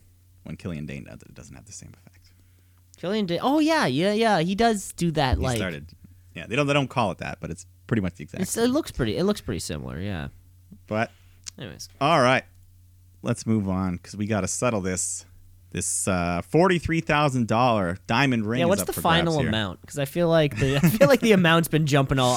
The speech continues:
Speaker 2: up a little
Speaker 1: It's
Speaker 2: bit
Speaker 1: been,
Speaker 2: all over
Speaker 1: uh,
Speaker 2: the
Speaker 1: yeah.
Speaker 2: place.
Speaker 1: Inflation, you
Speaker 2: It's
Speaker 1: know,
Speaker 2: been a
Speaker 1: the
Speaker 2: couple,
Speaker 1: dollar
Speaker 2: it's been a
Speaker 1: goes up and
Speaker 2: couple
Speaker 1: down.
Speaker 2: things, yeah.
Speaker 1: Yeah, but we got M J F taking on Hangman Adam Page here for the diamond ring. And J R says this will be an annual affair, the Dynamite Diamond match, but we still don't really know what this ring does.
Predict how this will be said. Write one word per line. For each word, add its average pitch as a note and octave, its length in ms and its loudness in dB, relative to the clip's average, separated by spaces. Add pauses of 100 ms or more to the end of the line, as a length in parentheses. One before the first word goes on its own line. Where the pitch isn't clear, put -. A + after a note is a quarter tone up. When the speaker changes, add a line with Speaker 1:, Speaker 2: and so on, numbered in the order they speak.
Speaker 2:
up B2 160 -4
a - 60 -6
little D#3+ 240 4
Speaker 1:
It's C#3+ 60 4
Speaker 2:
bit C#3+ 80 4
Speaker 1:
been, - 80 8
Speaker 2:
all D#3 120 8
over C3 80 6
Speaker 1:
uh, A#2+ 40 6
Speaker 2:
the A#2+ 60 4
Speaker 1:
yeah. A2 120 4
Speaker 2:
place. G2+ 180 -4 (140)
Speaker 1:
Inflation, D3+ 680 4
you G2+ 60 2
Speaker 2:
It's A2 40 0
Speaker 1:
know, A#3+ 60 4
Speaker 2:
been A#3 80 4
a - 20 4
Speaker 1:
the G3+ 60 0
Speaker 2:
couple, F#3+ 240 6
Speaker 1:
dollar E3+ 100 4
Speaker 2:
it's E3 100 -2
been G3+ 120 6
a F#3+ 40 8
Speaker 1:
goes - 80 2
up F3+ 60 8
and D#3 80 2
Speaker 2:
couple D3+ 80 4
Speaker 1:
down. - 80 0
Speaker 2:
things, A2+ 460 2
yeah. F#2+ 320 -2 (160)
Speaker 1:
Yeah, F2+ 220 -10 (340)
but E2 200 -4
we G#2 100 -2
got G2 220 2
M D3 160 6
J A2+ 200 2
F G#2+ 180 2
taking F#2+ 320 -2
on E2+ 160 0
Hangman G2+ 460 2
Adam E2 220 2
Page D#2+ 300 -4
here E2 260 -6
for - 100 -10
the D2 80 -8
diamond D#2 400 -4
ring. D2 280 -8 (720)
And F2 160 -6
J A2 180 4
R A2+ 120 6
says A#2 220 2
this C3+ 140 0
will B2 80 0
be B2 120 4
an A2+ 100 4
annual D#3 420 4
affair, F#2 500 -4 (120)
the F#2 60 -8
Dynamite F2+ 460 -4
Diamond F2 320 -8
match, F#2+ 420 -10 (180)
but F2+ 100 -6
we F#2+ 80 -4
still B2 200 -4
don't A2+ 160 -2
really A2 200 -2
know F#2 380 -4
what F#2+ 120 -12
this - 180 -14
ring F#2+ 160 -8
does. F#2 380 -10